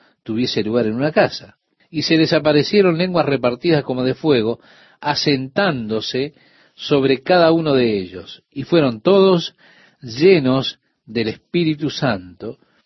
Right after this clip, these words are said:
y comenzaron a hablar en otras lenguas, según el Espíritu les daba que hablasen". Yo quiero que usted note, estimado oyente, que hay diferentes fenómenos sobrenaturales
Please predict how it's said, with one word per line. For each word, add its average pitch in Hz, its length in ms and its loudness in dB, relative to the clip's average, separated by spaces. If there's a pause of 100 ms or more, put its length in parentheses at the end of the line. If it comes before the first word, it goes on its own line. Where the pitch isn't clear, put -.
(340)
y 170 140 -2
comenzaron 165 720 0 (120)
a 147 220 2
hablar 160 240 2
en 156 100 -2
otras 156 300 0
lenguas, 107 640 -4 (400)
según 170 520 0
el 156 180 -4
Espíritu 139 600 -6
les 131 160 -4
daba 113 440 -2 (440)
que 117 200 -2
hablasen". 107 640 -6 (760)
Yo 220 220 2
quiero 202 280 4
que 139 80 -6
usted 156 200 -2
note, 135 520 -2
estimado 98 340 -10
oyente, 113 340 -8
que 110 140 -6
hay 123 100 -2
diferentes 107 720 -8 (420)
fenómenos 120 840 -2
sobrenaturales 110 960 -4